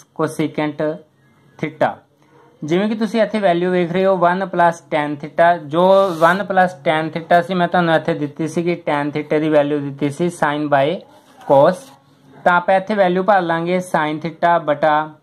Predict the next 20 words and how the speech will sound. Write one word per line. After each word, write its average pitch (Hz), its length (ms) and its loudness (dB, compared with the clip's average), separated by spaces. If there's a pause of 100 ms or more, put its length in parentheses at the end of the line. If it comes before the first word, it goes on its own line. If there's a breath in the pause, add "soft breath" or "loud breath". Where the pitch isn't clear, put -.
(1000)
cos 156 240 0 (100)
theta 165 320 0 (320)
plus 156 320 0 (120)
sec। 143 460 -2 (840 loud breath)
sec 180 280 0
ਦੀ 226 100 -4
value 202 560 2
ਮੈਂ 180 320 2
ਜਦੋਂ 180 280 0
ਤੁਹਾਨੂੰ 180 260 0
ਕਰਵਾਈਆਂ 165 400 0
ਸੀ, 175 140 -2
sec 165 340 -2
ਦੀ 175 100 0
value 165 280 0
ਇੱਥੇ 160 200 -4
ਕਰਾਈ 165 300 0
ਸੀ, 170 180 -4
one 160 240 0
by 147 360 2